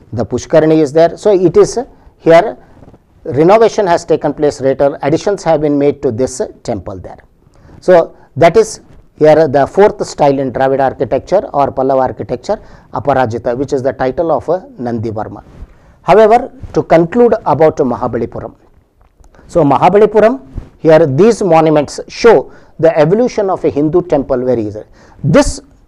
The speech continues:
cannot be studied in a Nagar architecture. In Nagar architecture, you cannot study here the evolution here. So, but here the evolution can be studied very systematically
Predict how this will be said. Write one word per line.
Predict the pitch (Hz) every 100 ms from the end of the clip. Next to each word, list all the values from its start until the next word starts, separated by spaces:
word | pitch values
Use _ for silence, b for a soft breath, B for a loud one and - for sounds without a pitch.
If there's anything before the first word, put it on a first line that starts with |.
| _
cannot | - 165 233 240
be | 226
studied | 214 - 185 190 185 -
in | 165 170
a |
Nagar | 151 139 135
architecture. | 139 117 123 117 - 117 - _ _ _ _ _ -
In | 160
Nagar | 160 170 226
architecture, | 220 175 190 190 - 196
you | 165 160
cannot | 160 151 175
study | - - 151 165 226 B B
here | - 147
the | 143 143
evolution | 131 131 147 - 123
here. | - - - _ _ _ _
So, | - 185
but | 151 170
here | 196 117 190
the | 214 185
evolution | 147 143 202 - 196
can | 180 160
be | 139
studied | 139 - 156 170
very | 127 139 190
systematically | 175 - 147 143 131 123 139